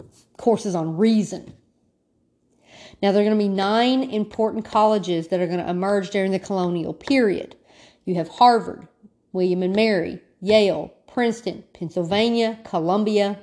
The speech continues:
Brown, Rutgers, and Dartmouth. So you're getting your Ivy League ones here. All right, culture and the press. So most Americans were too busy working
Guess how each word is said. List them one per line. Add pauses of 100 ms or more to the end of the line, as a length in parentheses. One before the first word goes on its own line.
Brown,
Rutgers,
and
Dartmouth. (3000)
So
you're
getting
your
Ivy
League
ones
here. (720)
All
right,
culture (180)
and (260)
the
press. (320)
So (120)
most
Americans
were
too
busy
working